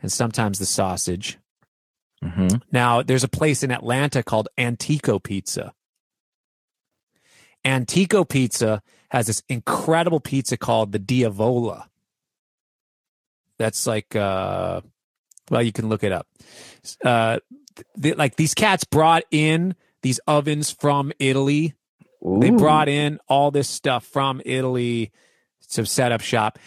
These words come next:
Speaker 1: Now, they also have a sister restaurant called Desano's in Nashville.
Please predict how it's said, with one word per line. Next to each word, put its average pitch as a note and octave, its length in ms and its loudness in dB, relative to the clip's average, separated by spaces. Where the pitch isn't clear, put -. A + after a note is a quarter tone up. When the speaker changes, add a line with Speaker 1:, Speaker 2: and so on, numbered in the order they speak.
Speaker 1:
Now, D3+ 160 4
they D#3+ 160 2
also F3+ 320 2
have D#3+ 100 2
a B2 60 -2
sister F3+ 520 0
restaurant F3+ 680 0
called C3+ 480 2
Desano's D3+ 1120 -2
in B2+ 240 -2
Nashville. C#3+ 680 -2